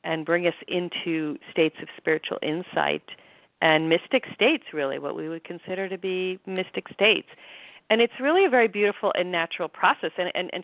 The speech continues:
some people are plunged into Kundalini experiences without formal spiritual practice. It often happens as the result of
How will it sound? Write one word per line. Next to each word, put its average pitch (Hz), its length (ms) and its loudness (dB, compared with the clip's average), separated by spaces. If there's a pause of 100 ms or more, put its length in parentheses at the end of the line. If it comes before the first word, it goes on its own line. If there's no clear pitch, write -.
some 233 100 0
people 214 320 -6
are 165 120 -2
plunged - 560 -6
into 180 680 -8 (400)
Kundalini 185 560 0
experiences 170 1040 0 (300)
without 175 420 6
formal 160 360 -12
spiritual 139 360 -10
practice. - 400 -12 (160)
It 156 100 -8
often 156 280 -2
happens 147 480 -10 (160)
as 156 160 -4
the 151 80 -18
result 143 280 -2
of 135 60 -6